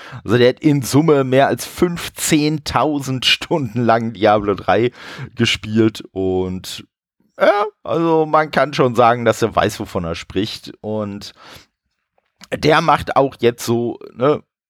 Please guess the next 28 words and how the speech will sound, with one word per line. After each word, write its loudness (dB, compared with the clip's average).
im, -2
im, -6
äh, -4
Vorfeld 4
zu -6
Diablo 0
vier, 0
äh, 4
haut 0
der 4
da 2
auch 0
regelmäßig -2
Content -4
raus. 2
Der 2
hat 0
jetzt -4
für -6
jede, 0
für -2
jede 2
Klasse 4
hat 0
der 2
einen, -2
äh, -6
ja, 0